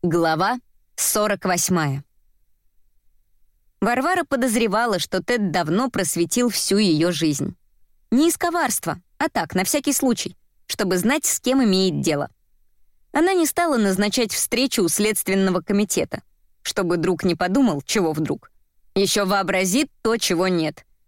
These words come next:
Возникнут подозрения, недоверие, холодок в отношениях. Не нужно этого.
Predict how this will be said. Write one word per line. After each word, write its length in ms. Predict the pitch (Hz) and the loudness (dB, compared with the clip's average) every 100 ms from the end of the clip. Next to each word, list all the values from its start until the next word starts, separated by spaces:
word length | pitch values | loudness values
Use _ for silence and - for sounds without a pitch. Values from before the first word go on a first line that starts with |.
| - _ | -20 _
Возникнут 600 | 180 180 214 220 202 180 | -2 2 0 0 -2 -4
подозрения, 800 | - 156 165 190 269 277 240 185 | -2 -2 0 0 2 2 2 2
недоверие, 840 | 175 160 151 156 240 277 233 190 185 - | 2 2 0 0 2 2 2 0 -6 -6
холодок 480 | - 170 160 170 170 | -2 0 0 -4 -6
в 40 | |
отношениях. 720 | 147 160 - 233 240 208 190 _ _ _ _ | -4 -2 0 2 2 2 -2 _ _ _ _
Не 120 | 294 311 | 0 2
нужно 260 | 381 320 | 2 2
этого. 400 | 185 143 156 156 | 0 -2 -6 -10